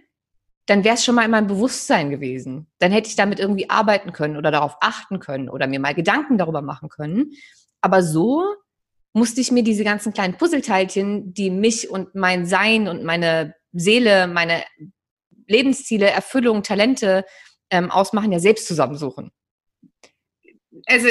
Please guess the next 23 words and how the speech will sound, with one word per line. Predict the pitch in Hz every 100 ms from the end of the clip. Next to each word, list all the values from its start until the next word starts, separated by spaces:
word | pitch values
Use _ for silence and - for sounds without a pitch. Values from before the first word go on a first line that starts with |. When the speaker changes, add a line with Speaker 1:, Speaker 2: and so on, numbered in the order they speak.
| 233
Speaker 2:
Gesicht | 254 240 285 -
lesen | 269 262
ist | 233 247
so | 247
ein | 233
schöner, | - 262 262 240 233 - -
direkter | 226 233 277 285 233
Weg, | 180 180 -
ne? | 202 247 262
Es, | 214 -
äh, | - 196 208 208 165
du | 185 202
brauchst | 214 233 - -
die, | 226 208
diese | - 202 214
vielen | 240 277 240
Umwege | 262 285 202 190
nicht | 190 202 208
an | 196
blöden | 185 208 240
Erfahrungen | 208 190 202 214 233 208 190 202 196
oder | 190 190 185
an | 196